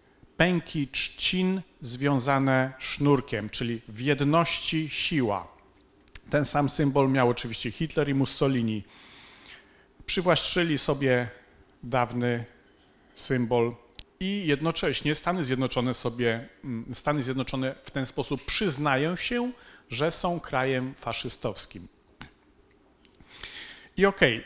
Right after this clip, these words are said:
mamy teraz na całym świecie ten network manipulacji, powiązań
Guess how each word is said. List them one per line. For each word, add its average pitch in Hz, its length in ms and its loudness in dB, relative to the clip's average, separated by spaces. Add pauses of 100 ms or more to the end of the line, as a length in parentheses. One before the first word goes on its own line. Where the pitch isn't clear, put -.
mamy 196 460 2 (340)
teraz 147 400 2
na 139 100 0
całym 170 300 2
świecie 151 680 2 (3250)
ten 127 420 0
network 165 680 4 (2000)
manipulacji, 131 1080 -2
powiązań 139 920 0